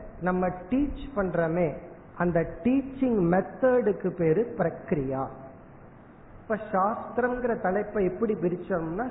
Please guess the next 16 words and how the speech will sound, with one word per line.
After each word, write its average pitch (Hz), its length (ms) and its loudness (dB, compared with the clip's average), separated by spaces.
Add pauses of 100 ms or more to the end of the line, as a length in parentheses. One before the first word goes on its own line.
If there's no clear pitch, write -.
(100)
subject 175 720 -2 (640)
and 175 240 -2 (200)
handling 220 840 0
the 226 220 -4
subject, 123 520 -6 (380)
அந்த 170 220 0 (140)
சப்ஜெக்டை 185 720 -2 (140)
எடுத்து 190 540 2 (140)
விளக்குகின்ற 190 1040 0 (140)
முறை, 147 360 -2 (920)
இந்த 180 200 0 (180)
இரண்டும் 247 640 2
சேர்ந்துதான் 185 640 -2 (120)
சாஸ்திரம்ங்கிற 165 840 -2
தலைப்புக்குள் 151 680 -4
வருகிறது. 135 480 -8